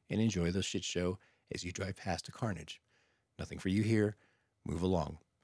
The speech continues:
But what really bothers me is the entitlement. The way I see it, the biggest issue here is pretend doms must have gotten their education,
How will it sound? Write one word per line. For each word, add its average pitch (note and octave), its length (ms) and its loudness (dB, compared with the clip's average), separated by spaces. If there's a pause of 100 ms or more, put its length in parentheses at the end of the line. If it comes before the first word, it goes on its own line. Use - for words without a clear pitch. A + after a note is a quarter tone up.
(460)
But A#2 80 6
what A2 180 6
really E3 220 6
bothers E2+ 340 -2
me E2+ 120 2 (100)
is F2+ 120 -4
the F2 120 -4
entitlement. E2+ 520 -4 (420)
The G2 80 0
way G2+ 160 6
I G2 60 2
see D2+ 220 0
it, C2+ 120 -8 (600)
the - 60 0
biggest B2 280 4
issue F#2 200 0
here E2 460 0
is D#2+ 220 -4
pretend B2 500 -2
doms D#2 420 -6
must D#2+ 200 -2
have F2+ 80 -12
gotten E2 320 -2
their D2+ 300 -4 (440)
education, D2 800 -2